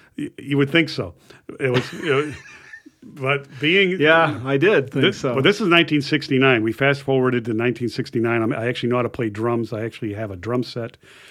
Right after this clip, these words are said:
Speaker 2: Right.
Speaker 1: And, and this was the first band I was
Speaker 2: Ludwig?
Speaker 1: ever in. It was a, uh, Kent.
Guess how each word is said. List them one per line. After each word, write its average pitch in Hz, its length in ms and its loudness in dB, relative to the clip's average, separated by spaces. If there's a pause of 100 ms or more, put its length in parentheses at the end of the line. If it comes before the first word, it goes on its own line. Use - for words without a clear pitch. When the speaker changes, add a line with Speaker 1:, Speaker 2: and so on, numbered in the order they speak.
(140)
Speaker 2:
Right. 139 260 2
Speaker 1:
And, - 100 -10
and 123 80 2
this 139 140 0
was 131 140 2
the 120 80 -4
first 131 300 -2
band 123 200 0
I 113 40 -2
was 117 100 -2
Speaker 2:
Ludwig? 151 320 4
Speaker 1:
ever - 20 2
in. 104 240 -4 (440)
It 131 120 -4
was 127 260 0
a, 123 280 0
uh, 117 220 -4 (120)
Kent. 113 340 -6